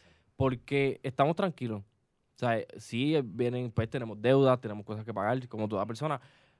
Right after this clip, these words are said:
pero no tenemos ese, ese, yo por lo menos no tengo ese temor. Y puede, ¿verdad? Faltarnos lo que sea, la gasolina, y no sé si ustedes han guiado por ahí o qué sé yo, y de momento,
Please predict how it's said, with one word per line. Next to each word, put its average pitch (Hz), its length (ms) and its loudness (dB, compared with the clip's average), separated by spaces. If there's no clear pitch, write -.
pero 151 380 6
no 156 260 2
tenemos 196 500 2
ese, 156 400 0
ese, 147 400 -2
yo 131 160 0
por 147 100 -4
lo 170 60 -2
menos 151 180 -2
no - 40 -6
tengo 131 140 -6
ese 131 120 -8
temor. 110 280 -10
Y 107 480 -6
puede, 131 420 -2
¿verdad? 151 360 -2
Faltarnos 131 480 -2
lo 151 120 -2
que 143 80 -2
sea, 185 400 -2
la 135 100 -2
gasolina, 160 680 -6
y 127 100 -8
no 127 80 0
sé 156 140 -8
si 160 80 -4
ustedes 170 320 -2
han 156 200 -4
guiado 170 380 2
por 160 140 -4
ahí 190 340 -4
o 180 60 -4
qué 175 80 -6
sé 185 140 -10
yo, 214 200 -8
y - 60 -12
de 139 80 -2
momento, 139 1160 -2